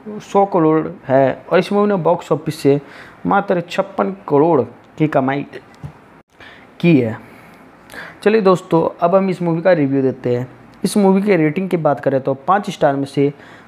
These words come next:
चार पॉइंट चार star मिले हैं। ये public rating यानी कि public review।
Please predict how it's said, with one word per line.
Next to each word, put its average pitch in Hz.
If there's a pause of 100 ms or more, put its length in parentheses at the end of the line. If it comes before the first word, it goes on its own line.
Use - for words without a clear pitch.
(120)
चार 202
पॉइंट 147 (200)
चार 202
star 135 (160)
मिले 143
हैं। -
ये 208
public 202
rating 120 (220)
यानी 190
कि 196
public 147
review। 120